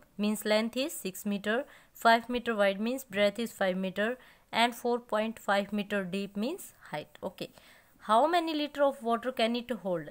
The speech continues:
लीटर्स में पूछा गया है, आपको आंसर किस में बताना है, लीटर में। ठीक है, तो हमें पता है कि वन मीटर क्यूब में कितने लीटर होते हैं, थाउजेंड लीटर। ओके, so यहाँ पे निकालते हैं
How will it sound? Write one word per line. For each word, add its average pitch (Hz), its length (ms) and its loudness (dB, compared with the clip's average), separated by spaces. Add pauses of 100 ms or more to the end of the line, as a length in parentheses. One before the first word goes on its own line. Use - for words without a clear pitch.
लीटर्स 285 720 -2
में 311 200 -2
पूछा 254 360 -4 (100)
गया 165 200 -2
है, 160 200 -12 (840)
आपको 214 220 2
आंसर 233 300 6
किस 240 180 -4
में 247 120 -2
बताना 233 320 4 (100)
है, 311 100 -2 (200)
लीटर 208 360 0
में। 175 200 -6 (580)
ठीक 277 180 -2
है, 165 120 -2 (280)
तो 277 100 8
हमें 254 300 2
पता 254 200 4
है 226 140 6
कि 269 140 -2
वन 240 260 4
मीटर 269 240 -2
क्यूब 277 200 -2
में 277 160 0
कितने 277 300 -2
लीटर 277 280 0
होते 269 280 4
हैं, 381 100 0 (240)
थाउजेंड 190 420 0
लीटर। 160 360 -10 (840)
ओके, 285 260 -2 (260)
so - 40 -6
यहाँ 180 180 0
पे 185 120 -2
निकालते 208 480 2
हैं 294 160 -4